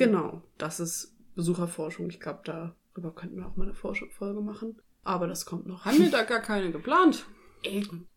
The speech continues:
Speaker 2: Aha, aha, jetzt kommt alles ans Licht. Ich fass es nicht. Nein, Spaß.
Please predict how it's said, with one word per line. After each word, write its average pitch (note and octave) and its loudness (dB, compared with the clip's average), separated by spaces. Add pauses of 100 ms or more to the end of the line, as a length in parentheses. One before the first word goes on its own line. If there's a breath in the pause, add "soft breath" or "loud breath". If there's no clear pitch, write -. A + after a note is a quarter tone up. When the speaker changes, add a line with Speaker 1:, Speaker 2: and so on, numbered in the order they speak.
(120)
Speaker 2:
Aha, C#4+ 12
aha, A3+ 12 (160 loud breath)
jetzt A#3 6
kommt G#3+ 8
alles F#3+ 8
ans F3+ 6
Licht. F#3+ 6 (260 loud breath)
Ich G#3+ 6
fass F3 4
es F3+ 0
nicht. F3 2 (280 loud breath)
Nein, E3 8
Spaß. F#3 8